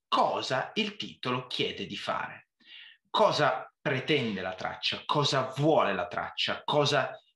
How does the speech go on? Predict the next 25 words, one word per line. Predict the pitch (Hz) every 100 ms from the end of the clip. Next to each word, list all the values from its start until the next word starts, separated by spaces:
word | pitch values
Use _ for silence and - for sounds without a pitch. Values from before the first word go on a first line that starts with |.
| -
ci | - 170
si | - -
aspetta? | 139 - - 104 87 - - - _ _ _ _ - - - -
Innanzitutto | 131 127 208 202 139 - 160
bisogna | 135 120 104
capire | 107 - 107 120
l'argomento | 107 104 104 185 233 202 98 87 - - _
che | - 110
bisogna | 120 117 110
sviluppare. | 104 113 101 - - - - _ - - - -
Bisogna | 127 131 123
capire | 135 - 123 113
lo | 117 120
scopo | - - - 175 131 - 208 254 - - _
del | - - -
testo | 113 107 - - - - -
e | 185 -
quindi | 139 123 143 226 -
il | 202 214 226 -
tipo | 127 107 - 208
di | 233
testo | 240 - - 175
che | 170
dobbiamo | 151 131 113
scrivere. | 117 - 92 87 92